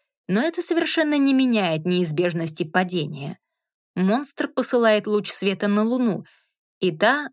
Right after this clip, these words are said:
раскрывается — демонстрируя Макото и его изумленным товарищам кроваво-красное сердце, похожее на глаз.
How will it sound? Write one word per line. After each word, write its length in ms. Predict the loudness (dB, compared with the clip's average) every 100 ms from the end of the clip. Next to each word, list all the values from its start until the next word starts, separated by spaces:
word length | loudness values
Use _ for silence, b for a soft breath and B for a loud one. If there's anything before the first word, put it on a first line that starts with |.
| 0
раскрывается — 1040 | 0 0 0 0 2 2 2 0 -2 -2 -4 b _
демонстрируя 800 | -2 0 0 -2 -2 0 2 2
Макото 540 | 2 0 0 -2 2 -2
и 220 | 0 -2
его 340 | 0 2 2
изумленным 600 | 2 2 2 2 0 -2
товарищам 640 | -2 2 2 2 -2 -2 -4 b b b -4
кроваво-красное 960 | 0 2 2 0 2 2 2 -2 -2
сердце, 640 | -2 0 -2 -2 -4 -6 -6 _ -2
похожее 520 | -2 0 0 0 0
на 180 | 0 0
глаз. 480 | 0 -2 -2 -12